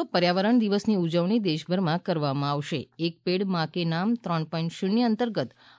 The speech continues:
અન્ન નાગરિક પુરવઠા મંત્રી રમણભાઈ સોલંકીના અધ્યક્ષ સ્થાને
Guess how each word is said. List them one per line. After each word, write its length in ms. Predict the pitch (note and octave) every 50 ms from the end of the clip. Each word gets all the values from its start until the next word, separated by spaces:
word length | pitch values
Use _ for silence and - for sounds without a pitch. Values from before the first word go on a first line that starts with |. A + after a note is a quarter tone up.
| - -
અન્ન 220 | A#3 C4 C4+ C#4+ C#4+
નાગરિક 360 | C4+ B3 A#3 G#3+ A3+ A#3 A#3+ -
પુરવઠા 420 | - G3+ F#3 F3+ E3+ F#3 F3 F3
મંત્રી 360 | F3 F#3 F3+ F3+ F3 F#3 G#3 G#3
રમણભાઈ 500 | F#3 F3 D#3+ D#3+ D3+ D3+ D3+ D3+ E3 D#3+
સોલંકીના 560 | - F3+ E3 F3+ G3 G#3+ - G#3+ G3 G3 F3 D3+
અધ્યક્ષ 320 | C#3 - D3+ C#3+ - -
સ્થાને 420 | E3 D#3 - - A3+ A#3+ A3 D#3